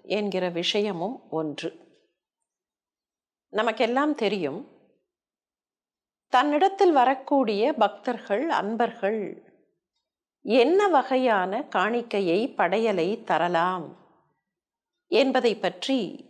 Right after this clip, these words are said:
கிருஷ்ணர் அர்ஜுனனுக்கு சொல்கிறார். இல்லை, இல்லை, அர்ஜுனனுக்கு சொல்லுவது போல நமக்கு சொல்கிறார். என்ன படையல்களை கொடுக்கலாம்? பத்திரம், புஷ்பம், பலம்,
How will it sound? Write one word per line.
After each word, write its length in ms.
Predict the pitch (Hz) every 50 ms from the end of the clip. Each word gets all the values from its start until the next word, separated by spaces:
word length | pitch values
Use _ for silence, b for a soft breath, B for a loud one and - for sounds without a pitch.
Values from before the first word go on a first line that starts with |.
| _ _ _ _ _ -
கிருஷ்ணர் 520 | - - 247 - - - - 247 233 240 233 233 - - -
அர்ஜுனனுக்கு 680 | 185 196 208 196 175 269 277 277 233 180 147 - - 233 233
சொல்கிறார். 540 | - 175 143 139 - - 135 135 - - - - - _ _ _ _ _ _ _ _ _ _ _ -
இல்லை, 220 | 190 208 214 247 254
இல்லை, 220 | 247 233 220 214 175 - - - - - _ _ _ _ _ -
அர்ஜுனனுக்கு 720 | - 156 175 190 190 - - 262 269 254 262 262 262 - 262 254
சொல்லுவது 500 | - 247 208 208 233 269 247 254 247 247
போல 420 | 247 - 214 220 277 302 320 403
நமக்கு 400 | 359 269 185 196 196 208 311 - 262
சொல்கிறார். 580 | - - 170 135 123 - 151 - - - - - - - -
என்ன 240 | 220 262 302 311 381 427
படையல்களை 680 | 427 427 285 247 254 262 262 247 233 233 220 185 180 196 240 -
கொடுக்கலாம்? 720 | - 220 175 160 151 - - 123 107 120 127 - - - - - _ _ _ _ _ _ _ _ _ _ _ _ _ _ _ _ _ _ _ _ _ _ _ _ _ _ _ _ -
பத்திரம், 600 | - 277 277 - - - - 294 277 214 156 143 156 196 240 - - _ _ _ _ _ _ _ _ _ _ _ _ -
புஷ்பம், 580 | 247 254 - - - - - 320 269 214 160 139 156 190 262 349 _ _ _ _ _ _ _ _ _ _ _ -
பலம், 460 | 240 208 226 240 269 294 269 214 170